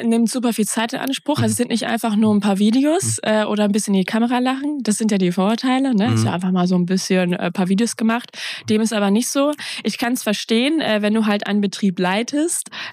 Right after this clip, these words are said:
Speaker 1: ähm, super viel Verantwortung natürlich hast, dann abends noch deine Rechnung schreiben musst, dann noch die Buchführung machen
Speaker 2: Mhm.
Speaker 1: musst,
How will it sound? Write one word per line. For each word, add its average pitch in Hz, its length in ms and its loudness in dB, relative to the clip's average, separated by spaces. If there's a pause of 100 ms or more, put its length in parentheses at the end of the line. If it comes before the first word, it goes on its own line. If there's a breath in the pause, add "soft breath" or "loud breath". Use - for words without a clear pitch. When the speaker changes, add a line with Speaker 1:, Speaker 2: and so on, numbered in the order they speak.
(140 loud breath)
Speaker 1:
ähm, 202 460 2
super 226 280 0
viel 226 180 0
Verantwortung 208 600 -2
natürlich 190 440 0
hast, 208 360 -2
dann 196 200 0
abends 214 280 -2
noch 220 80 0
deine 190 240 2
Rechnung 233 260 0
schreiben 190 320 0
musst, 196 340 0
dann 202 120 0
noch 208 100 0
die 196 140 -2
Buchführung 196 540 0
machen 185 260 0
Speaker 2:
Mhm. - 60 2
Speaker 1:
musst, - 360 0